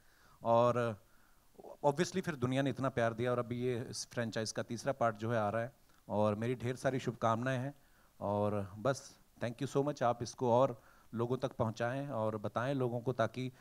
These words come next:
जैसे पाजी ने पहले कहा कि हम लोग पहले ना, ब-, बड़ी सारी ऐसी बातें होती हैं जिनको शायद,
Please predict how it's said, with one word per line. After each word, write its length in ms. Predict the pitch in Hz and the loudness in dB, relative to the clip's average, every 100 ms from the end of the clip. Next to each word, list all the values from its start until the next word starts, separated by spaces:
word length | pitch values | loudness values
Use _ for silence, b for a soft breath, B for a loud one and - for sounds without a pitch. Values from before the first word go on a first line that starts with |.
| b b 123 | b b -2
जैसे 220 | 127 147 | 0 4
पाजी 220 | 127 127 | 4 4
ने 100 | 139 | 0
पहले 260 | 131 135 135 | 0 2 4
कहा 160 | 135 | 4
कि 120 | 135 | 4
हम 160 | 143 143 | 0 4
लोग 180 | 151 - | 2 2
पहले 240 | 151 175 | 0 2
ना, 100 | 196 | 2
ब-, 320 | 208 - 120 123 | 0 2 2 4
बड़ी 160 | 165 | 2
सारी 220 | 190 196 | 2 2
ऐसी 180 | 180 156 | 2 2
बातें 260 | 160 156 151 | 4 4 4
होती 200 | 135 160 | 2 -2
हैं 100 | 160 | -6
जिनको 220 | 147 165 | -4 -4
शायद, 200 | 151 | -4